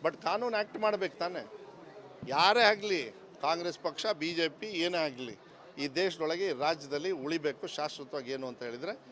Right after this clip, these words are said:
ಕಾನೂನು, ಅಂಬೇಡ್ಕರ್ ಅವರ ಒಂದು ಸಂವಿಧಾನ, ಅದನ್ನು ನಡ್ಸ್ಕೊಂಡು ಹೋಗಬೇಕು. ನಾವು ಅದರಲ್ಲಿ ಉಸಿರಾಡೋರು ನಾವು. ನಮಗೆ ಸೆಕೆಂಡು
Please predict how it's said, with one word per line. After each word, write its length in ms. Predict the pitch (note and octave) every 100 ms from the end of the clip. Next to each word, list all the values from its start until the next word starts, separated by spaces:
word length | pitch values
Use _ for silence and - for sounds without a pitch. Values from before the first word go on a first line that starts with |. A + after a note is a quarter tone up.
| - - - -
ಕಾನೂನು, 380 | D#3+ D3+ B2+ - - - - - - - - -
ಅಂಬೇಡ್ಕರ್ 480 | C3 E3+ E3+ D3+ C#3+
ಅವರ 160 | C#3+ D#3+ G3 - -
ಒಂದು 220 | C3 C#3 C3
ಸಂವಿಧಾನ, 540 | E3 F3 D3+ B2+ G#2 F2 - - - - - - -
ಅದನ್ನು 280 | C#3 G#3
ನಡ್ಸ್ಕೊಂಡು 340 | F3+ - F3 C#3+
ಹೋಗಬೇಕು. 400 | C3+ B2+ - G2+ - -
ನಾವು 280 | B2 D3+ G3
ಅದರಲ್ಲಿ 280 | E3 F3 F#3+
ಉಸಿರಾಡೋರು 500 | E3+ E3+ D#3+ C#3 A#2+
ನಾವು. 200 | A2 F2+ - - - - - - C#3+
ನಮಗೆ 220 | E3 C#3+
ಸೆಕೆಂಡು 800 | F3 E3 G#3 G#3 D3+ C3+ C#3